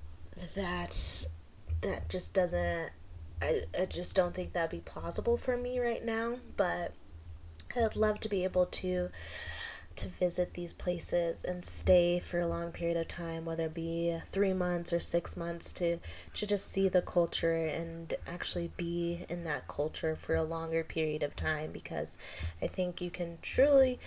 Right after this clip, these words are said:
well, I don't think you can truly say you've, you know, the culture until you've been there for a certain amount of time, but I definitely don't think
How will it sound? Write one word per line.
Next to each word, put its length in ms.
well, 320
I 80
don't 160
think 160
you 60
can 160
truly 420
say 400
you've, 320
you 100
know, 220
the 140
culture 460
until 440
you've 240
been 300
there 200
for 320
a 140
certain 300
amount 240
of 100
time, 400
but 300
I 100
definitely 380
don't 220
think 440